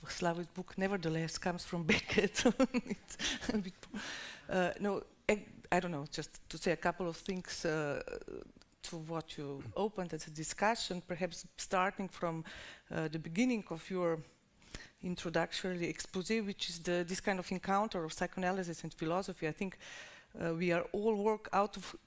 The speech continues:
this convic-, uh, conviction that something happened to philosophy when psychoanalysis appeared.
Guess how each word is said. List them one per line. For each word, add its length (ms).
this 180
convic-, 600
uh, 100
conviction 640
that 240
something 560
happened 440
to 100
philosophy 720
when 360
psychoanalysis 800
appeared. 340